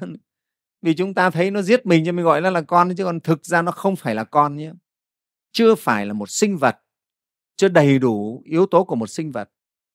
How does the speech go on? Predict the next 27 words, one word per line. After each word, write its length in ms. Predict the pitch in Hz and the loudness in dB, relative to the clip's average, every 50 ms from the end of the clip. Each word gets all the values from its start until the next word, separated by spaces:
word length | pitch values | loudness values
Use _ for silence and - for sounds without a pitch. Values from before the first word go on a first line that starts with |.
| _ _ _ _ _ _ _ _ _ - | _ _ _ _ _ _ _ _ _ -2
Thế 100 | 175 185 | 0 0
nhưng 160 | 196 208 196 | 0 0 0
mà 100 | 170 139 | 0 2
làm 260 | 123 123 127 123 120 117 | 2 2 2 2 0 -2
sao 280 | - - 170 170 175 | 0 0 0 2 2
nó 140 | 175 180 175 | 0 -2 -4
lại 400 | 165 151 120 101 87 - - - 123 _ _ _ - | -4 -4 -6 -6 -10 -18 -20 -20 -20 _ _ _ -2
hủy 220 | 143 135 123 120 | 0 2 4 4
hoại 280 | 131 139 151 127 110 110 | 4 4 4 2 0 -2
sự 220 | - - 143 139 | -2 -4 -4 -2
sống 260 | 127 - 139 156 185 | 0 0 0 0 0
của 100 | 196 160 | -2 -6
chúng 220 | 127 - 147 165 165 | -6 -6 -8 -6 -6
ta? 220 | 165 156 151 151 175 _ _ _ _ _ _ _ _ _ _ _ _ _ _ _ _ _ _ - | -8 -8 -8 -10 -16 _ _ _ _ _ _ _ _ _ _ _ _ _ _ _ _ _ _ -10
Thì 60 | 113 | -2
đây 200 | 123 165 170 175 | 2 2 2 2
biết 220 | 165 208 226 - | 2 -2 -4 -4
là 140 | 147 117 - _ - | -4 -8 -10 _ -2
ác 340 | - 202 214 226 - - 185 | 2 4 4 2 2 0 -2
nghiệp 280 | 175 165 156 143 113 _ | 2 2 2 2 0 _
của 180 | - 135 127 117 | -2 -2 -2 0
chúng 240 | - 175 196 214 | 2 0 0 0
ta, 320 | 202 196 190 196 185 139 120 _ _ _ - | 0 0 -2 -2 -4 -6 -12 _ _ _ -6
thì 260 | - 156 139 131 139 - _ | -2 0 0 0 -2 -4 _
ác 200 | - 190 214 214 | -2 -2 0 0
nghiệp 160 | 185 151 127 120 | 0 -4 -2 -2
ấy 140 | 147 180 | -4 -4